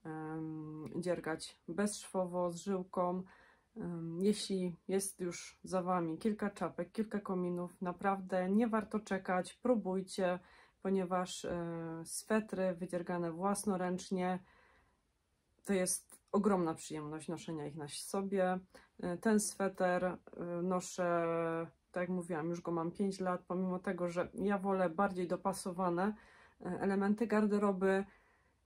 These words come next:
lubię go mieć na sobie, ponieważ wiem, że to jest jeden z tych pierwszych, mm, które, które wykonałam. Także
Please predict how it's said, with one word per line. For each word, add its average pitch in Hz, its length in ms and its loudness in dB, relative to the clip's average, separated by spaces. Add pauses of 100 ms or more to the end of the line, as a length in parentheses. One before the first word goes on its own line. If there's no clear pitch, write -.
(360)
lubię 240 320 10
go 160 120 2
mieć 160 200 -2
na 156 120 -8
sobie, - 380 -10 (120)
ponieważ 233 640 2
wiem, 214 280 8
że 196 120 0
to 196 100 -2
jest 180 340 -2
jeden 185 280 4
z - 80 -14
tych 233 220 2
pierwszych, 190 720 -2
mm, 185 220 -2
które, 175 460 2
które 180 260 -2
wykonałam. 175 800 2 (1400)
Także 165 240 -6